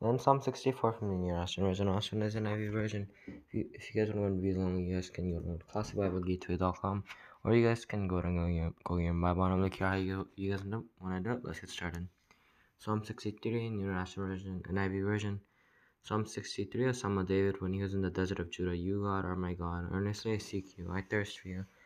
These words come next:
My whole being longs for you in a dry and parched land where there is no water. I have seen you in the sanctuary and beheld your power and your glory. Because your love is better than life, my lips will glorify you.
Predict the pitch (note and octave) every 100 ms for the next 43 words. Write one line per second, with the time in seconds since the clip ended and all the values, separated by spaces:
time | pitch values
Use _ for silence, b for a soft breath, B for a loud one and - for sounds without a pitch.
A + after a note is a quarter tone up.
0 | b - A#2 A#2+ A2+ A2 G#2+ G2 F#2+ F#2+
1 | F#2+ - F#2+ F#2+ F#2+ F#2+ G2 G#2 G2+ -
2 | G#2 - - G2 G2 G2 b b b G2
3 | G#2 G2+ G2+ F#2+ F#2+ F#2+ G2 - A2+ A#2
4 | A#2 G#2+ - G2 G2+ - G2 F#2+ G2 F#2+
5 | G2 - _ - - G#2+ G#2 G2 - G2
6 | G2 F#2+ F#2+ F2+ F#2 F#2 G2+ - b b
7 | b - A2+ A2+ A2+ G#2+ G#2 G#2+ A2+ A2+
8 | G#2+ G#2+ G#2 G2+ G#2 - A2 G#2+ G#2+ -
9 | A2 G#2+ G#2 G#2 G#2 G2 G#2